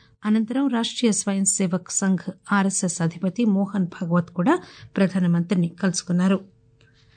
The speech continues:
విదేశాంగ మంత్రి డాక్టర్ ఎస్ జయశంకర్కు యునైటెడ్ నేషన్స్ ఉన్నత కార్యదర్శి ఆంటోనియో గుటెరెస్ కాల్ చేసి పెహల్గాం ఉగ్రవాద దాడిని తాము ఖండిస్తున్నట్లుగా చెప్పారు. ఈ సంభాషణ సందర్భంగా జవాబుదారీతనం ప్రాముఖ్యత గురించి ఇద్దరు అంగీకరించారని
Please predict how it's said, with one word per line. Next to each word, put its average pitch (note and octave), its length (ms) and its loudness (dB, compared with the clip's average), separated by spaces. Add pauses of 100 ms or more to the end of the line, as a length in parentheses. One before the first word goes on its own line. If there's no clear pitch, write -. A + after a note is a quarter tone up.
(720)
విదేశాంగ D4 520 2
మంత్రి A3 320 0
డాక్టర్ G3+ 320 0
ఎస్ G#3 160 -4
జయశంకర్కు G#3 640 0
యునైటెడ్ A3 560 2
నేషన్స్ F#3+ 420 0
ఉన్నత G3 260 2
కార్యదర్శి F#3+ 640 0
ఆంటోనియో G3 460 2
గుటెరెస్ F#3 520 0
కాల్ F3 240 0 (120)
చేసి D4+ 380 0 (380)
పెహల్గాం A#3+ 500 2
ఉగ్రవాద F#3 400 0
దాడిని F#3+ 460 2
తాము F#3 260 0
ఖండిస్తున్నట్లుగా F3+ 800 0
చెప్పారు. F3+ 520 0 (800)
ఈ F#3+ 200 4
సంభాషణ F#3 500 0
సందర్భంగా F#3 680 0
జవాబుదారీతనం G#3+ 1000 0
ప్రాముఖ్యత F#3+ 540 0
గురించి F#3 400 0
ఇద్దరు F3+ 240 2
అంగీకరించారని F3+ 960 2